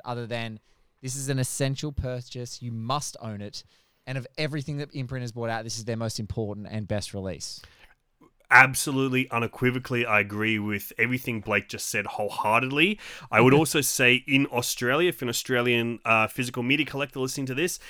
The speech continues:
Speaker 2: uh, this will be available in all the J B Hi-Fi twenty percent off, thirty percent off sales.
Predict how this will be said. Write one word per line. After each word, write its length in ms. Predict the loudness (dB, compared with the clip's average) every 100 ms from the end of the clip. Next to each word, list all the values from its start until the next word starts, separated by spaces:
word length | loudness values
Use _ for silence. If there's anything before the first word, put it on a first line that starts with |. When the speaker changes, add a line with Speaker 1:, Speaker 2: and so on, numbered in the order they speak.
| -20 -6
Speaker 2:
uh, 360 | 2 4 4 0 -8
this 380 | -2 0 0
will 100 | -2
be 160 | 0 2
available 500 | 2 2 2 0 0
in 180 | 0 -2
all 320 | -2 0 0
the 120 | -2 -4
J 240 | -2 0
B 120 | -2
Hi-Fi 520 | -2 -4 -4 -2 -2
twenty 260 | -2 -8 -12
percent 260 | -10 -8 -8
off, 140 | -8
thirty 300 | -6 -6 -6
percent 320 | -12 -12 -10
off 100 | -10
sales. 580 | -8 -6 -4 -4 -6